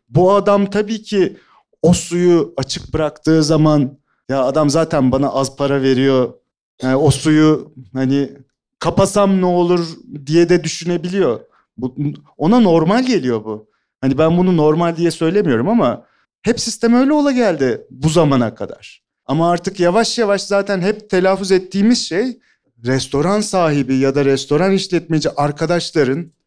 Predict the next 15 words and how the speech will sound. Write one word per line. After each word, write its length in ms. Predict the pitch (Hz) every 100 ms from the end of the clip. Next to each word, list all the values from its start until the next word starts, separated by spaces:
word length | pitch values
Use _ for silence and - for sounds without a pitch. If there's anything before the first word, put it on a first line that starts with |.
| _ -
zihinlerini 720 | 127 185 202 196 180 160 156
artık 460 | 160 165 135 -
değiştirip 600 | 127 135 - - 127 117 _ _ _
mutfağın, 720 | 143 170 175 - 165 147 165 156 _ _ -
servis 580 | - - 120 151 202
elemanlarının 1000 | 208 175 147 135 127 117 107 104 117 - _ _ _
her 320 | - 208 214
birinin 480 | 226 202 175 196 208
aslında 600 | 160 160 - 175 185 214 214 _ _ _
onları 640 | 160 175 190 202 208 226 - -
olmazsa 960 | 151 170 190 226 226 - 233 233 - _ -
olmayacaklarını 1700 | 165 208 202 185 175 151 156 156 156 165 156 - _ _ - 156 185
anlatabiliyor 580 | 156 147 143 131 120 123
olmak 340 | 113 110 110
gerekiyor. 440 | 113 104 104 -